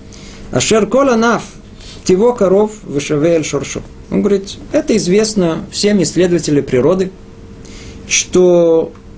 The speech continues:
любой, а, любая ветвь, она, э, природа ее, она близка к корню.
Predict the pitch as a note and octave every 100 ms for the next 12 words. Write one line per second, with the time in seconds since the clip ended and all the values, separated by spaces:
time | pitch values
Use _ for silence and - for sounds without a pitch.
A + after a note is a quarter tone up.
0 | - D3+ D3 G#3 A#3 A#3 - - - -
1 | - - C#3+ C#3 C#3 C#3+ D3 F#3 A#3 F#3
2 | C4+ C#4 - - - - - - - -
3 | - - - - - - D3+ D#3+ A3+ A#3+
4 | G#3+ A3+ - - - - D3 C#3 C#3 C3+
5 | C3 B2+ - - F3 F3+ C4 A3+ F3 D#3+
6 | E3 A3 - - C#3 F#3+ G#3+ F#3+ F#3+ -
7 | A#3+ G3+ F#3+ - - - - - - G3+
8 | F3 C#3 G2+